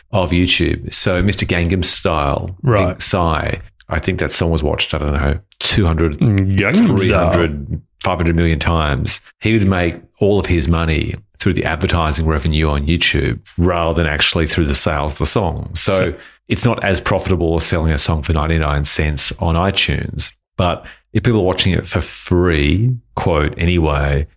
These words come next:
Speaker 1: but they're paying by being patient to tolerate a pre-roll advertisement on YouTube, part of that money, and we're talking, like, cents in the dollar or half a cent, whatever, goes to him. And I'm not sure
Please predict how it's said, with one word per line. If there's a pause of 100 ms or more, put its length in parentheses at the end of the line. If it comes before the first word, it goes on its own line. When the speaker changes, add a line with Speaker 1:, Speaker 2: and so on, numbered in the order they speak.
Speaker 1:
but
they're
paying
by
being (160)
patient (180)
to
tolerate
a
pre-roll
advertisement
on
YouTube, (220)
part
of
that
money, (140)
and
we're
talking,
like, (180)
cents
in
the
dollar
or
half
a
cent,
whatever, (140)
goes
to
him. (220)
And
I'm
not
sure